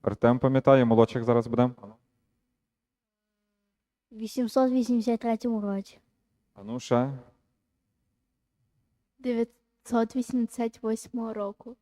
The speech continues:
Speaker 1: Молодець. Відповідно, із тих років ми вже наші традиції, які були язичницькі,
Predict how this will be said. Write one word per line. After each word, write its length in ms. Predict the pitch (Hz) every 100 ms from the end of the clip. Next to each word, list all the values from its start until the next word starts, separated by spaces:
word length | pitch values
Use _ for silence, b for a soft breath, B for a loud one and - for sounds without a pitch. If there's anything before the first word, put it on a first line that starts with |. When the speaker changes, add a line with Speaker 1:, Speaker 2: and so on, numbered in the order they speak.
| _ _
Speaker 1:
Молодець. 720 | 95 113 113 104 95 85 - _ _ _ _ _ -
Відповідно, 520 | 107 - 131 151 127
із 240 | 113 113 -
тих 280 | 156 185
років 560 | 151 123 113 104 147 - _ -
ми 280 | 95 127 175
вже 280 | 127 127 120
наші 500 | 135 160 - 113 - _
традиції, 640 | - 123 123 147 - 113
які 220 | 104 - 127
були 260 | 123 110
язичницькі, 960 | 104 131 110 98 - 107 - - 160